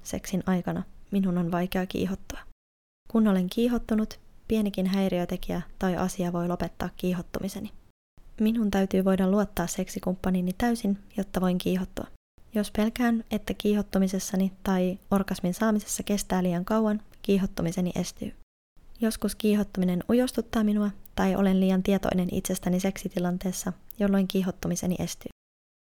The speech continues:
Joskus pelkästään jo se, miltä toinen tuoksuu, voi alkaa kiihottaa minua. Seksin harrastaminen tavallisesta poikkeavassa paikassa tai tilanteessa kiihottaa minua.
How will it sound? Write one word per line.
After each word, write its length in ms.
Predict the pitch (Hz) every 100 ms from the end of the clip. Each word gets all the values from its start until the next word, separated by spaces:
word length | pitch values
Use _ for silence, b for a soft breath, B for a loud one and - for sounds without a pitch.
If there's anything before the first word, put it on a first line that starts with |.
| - -
Joskus 340 | 214 - 196
pelkästään 560 | - 190 196 - 185 180
jo 60 |
se, 200 | 185 240 233 -
miltä 260 | 214 196
toinen 320 | 196 185 175
tuoksuu, 520 | 180 220 214 - 190 185 -
voi 100 | 196 -
alkaa 220 | 185 180 -
kiihottaa 460 | 185 180 - 180
minua. 280 | 180 175 190 - - _ _ _ _ - -
Seksin 380 | - 233 233 202
harrastaminen 680 | 196 190 190 - 180 180 180
tavallisesta 540 | 202 190 175 170 - 175 -
poikkeavassa 580 | 180 - 175 175 - -
paikassa 460 | 214 226 220 - 202 -
tai 180 | 202 190
tilanteessa 600 | 190 175 175 175 180 - - -
kiihottaa 480 | 185 175 - 180
minua. 260 | 180 175 190